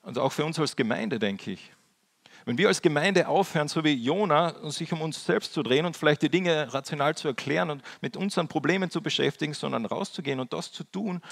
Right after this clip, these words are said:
wovon Gott uns einen Auftrag gibt, dann wird die Welt gesegnet. Dann profitiert die Stadt, dann profitiert das Land.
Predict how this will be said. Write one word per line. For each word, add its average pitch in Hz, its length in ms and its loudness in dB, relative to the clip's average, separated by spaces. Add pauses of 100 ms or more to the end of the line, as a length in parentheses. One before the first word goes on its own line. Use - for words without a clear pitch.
(140)
wovon 123 600 -6
Gott - 380 -6
uns 135 160 -10
einen 123 180 -8
Auftrag - 460 -8
gibt, - 260 -8 (240)
dann 110 180 -6
wird - 260 -6
die 117 100 -4
Welt 107 240 -2
gesegnet. - 600 -12 (1400)
Dann 123 120 0
profitiert 180 840 -6 (760)
die 117 60 -10
Stadt, - 480 -10
dann 123 100 -8
profitiert 175 760 -2
das 127 140 -6
Land. - 400 -6